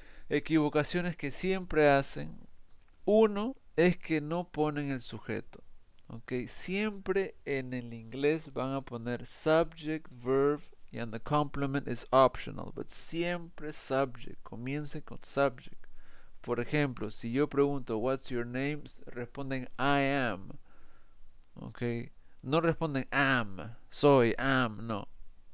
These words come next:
En el ejemplo de abajo de las observaciones, abajo de la última tabla, hay un ejemplo que es, "Es bonita", ¿no?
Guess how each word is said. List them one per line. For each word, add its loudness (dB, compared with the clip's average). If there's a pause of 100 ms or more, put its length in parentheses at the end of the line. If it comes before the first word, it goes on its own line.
(760)
En -2
el 2
ejemplo 2
de 4
abajo 10
de 6
las 2
observaciones, -4 (460)
abajo 6
de 8
la 4
última 0
tabla, 4 (360)
hay 2
un 2
ejemplo 2
que 2
es, -4
"Es 8
bonita", 0
¿no? -8